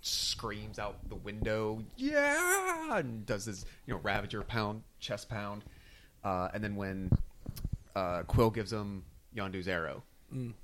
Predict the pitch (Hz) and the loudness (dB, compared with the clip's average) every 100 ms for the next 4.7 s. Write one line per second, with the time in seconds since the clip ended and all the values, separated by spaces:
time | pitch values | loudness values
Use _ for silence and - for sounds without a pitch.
0 | - 123 120 110 110 101 101 98 101 92 | -2 2 4 4 2 -2 -4 -4 -4 -4
1 | - - 92 65 - - - - - - | -4 0 0 0 -4 -6 -6 -14 -20 -18
2 | - 92 - - - - - - 160 156 | -12 -12 -12 -16 -20 -14 4 6 6 0
3 | - - - - - - - - - - | -10 -20 -20 -18 -18 -18 -18 -18 -16 -16
4 | - - 202 135 - 147 | -14 -2 2 4 2 -2